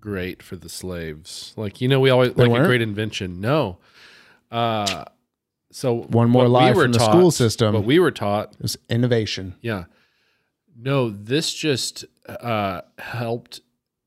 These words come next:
Speaker 1: expedite the amount of cotton slaves could, like, harvest.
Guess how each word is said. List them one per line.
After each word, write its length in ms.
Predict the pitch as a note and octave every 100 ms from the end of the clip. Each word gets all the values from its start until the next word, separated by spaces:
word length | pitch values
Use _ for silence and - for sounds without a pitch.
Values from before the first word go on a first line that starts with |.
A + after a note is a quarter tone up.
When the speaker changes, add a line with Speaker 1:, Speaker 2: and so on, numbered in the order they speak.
| A2+
Speaker 1:
expedite 680 | A#2+ - - A#2 A2 G#2
the 80 | G#2+
amount 400 | G#2 G2+ G#2+ A#2+
of 200 | G2+ G2
cotton 420 | - G#2 F#2 G2
slaves 760 | F#2+ - G2 G2+ G2 F#2+ - - _ _
could, 320 | - G2+ F2
like, 340 | F2+ E2+ C#2 - _ _
harvest. 720 | - G#2 F#2 D#2+ - - -